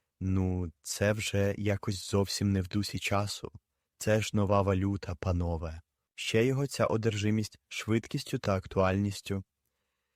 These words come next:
Тут вже, е, пряма аналогія з сео. Контент має бути свіжим, як ранкова кава, а сайти літати, особливо на мобільних пристроях. Це вже не майбутнє,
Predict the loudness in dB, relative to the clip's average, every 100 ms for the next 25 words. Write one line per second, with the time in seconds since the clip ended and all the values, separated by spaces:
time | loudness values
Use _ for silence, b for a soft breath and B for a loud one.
0 | _ _ -4 -4 -2 -2 2 2 0 -2
1 | 0 0 0 2 4 4 4 2 2 2
2 | 0 -2 -2 2 2 2 -6 _ _ -2
3 | 0 2 2 2 0 2 2 -2 -4 -4
4 | 0 0 2 0 0 0 -2 2 0 2
5 | 2 2 0 -8 _ _ _ _ -2 0
6 | 2 2 2 2 0 2 2 2 -2 -10
7 | -8 -6 -2 0 2 2 2 0 0 0
8 | -2 -2 -2 -4 -2 -6 -6 -14 _ _
9 | _ -2 2 2 4 2 2 2 0 -2
10 | -2 -8